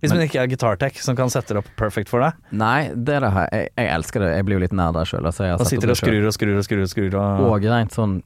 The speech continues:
Speaker 2: rent, nå blir dette, er jo kanskje ikke en, en gitartime, men
Speaker 1: Nei, nei, nei.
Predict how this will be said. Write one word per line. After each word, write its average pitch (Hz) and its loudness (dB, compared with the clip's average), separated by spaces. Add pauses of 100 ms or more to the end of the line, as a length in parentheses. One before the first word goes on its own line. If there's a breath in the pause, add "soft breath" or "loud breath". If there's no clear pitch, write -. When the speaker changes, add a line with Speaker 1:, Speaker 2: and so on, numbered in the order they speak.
(340)
Speaker 2:
rent, 101 -2 (120)
nå 95 -6
blir 85 -4
dette, - -6 (300)
er 95 -4
jo 90 -4
kanskje 95 -6
ikke 95 -4
en, 95 -6
en 92 -4
gitartime, - -8
men 101 0
Speaker 1:
Nei, 175 2
nei, 254 0
nei. 185 -2